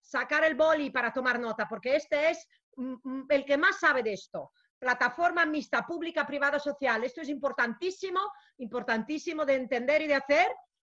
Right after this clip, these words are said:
Y, em, tenemos que aprender a hacerlo porque no vamos a afrontar los problemas sociales de ningún tipo, pero menos que menos estos, sin aprenderlo.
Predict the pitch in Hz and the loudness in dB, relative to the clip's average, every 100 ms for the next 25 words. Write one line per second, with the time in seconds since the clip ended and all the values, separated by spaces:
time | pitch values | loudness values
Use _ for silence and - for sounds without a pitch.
0 | _ 285 277 277 262 247 240 233 233 233 | _ -4 0 4 4 4 4 2 -2 -6
1 | 226 226 220 214 202 233 254 330 330 320 | -6 -6 -8 -8 -6 0 0 0 -2 -4
2 | 302 302 294 294 311 339 330 277 269 285 | -2 -2 0 0 -2 -4 -4 -4 -2 -2
3 | 302 294 285 262 269 262 254 254 277 277 | -2 -6 -6 -2 0 0 -2 -4 -4 -4
4 | 277 - 262 254 302 - _ - 285 285 | -8 -6 0 2 0 -2 _ -2 -2 0
5 | 349 339 349 294 262 226 226 311 320 302 | -6 -4 -4 -4 -2 -4 -2 -4 -4 -4
6 | 277 240 202 269 - 381 - _ _ _ | -4 -4 -2 -4 -4 -8 -8 _ _ _
7 | 302 277 262 226 185 170 151 | -2 -2 -2 -4 -4 -4 -8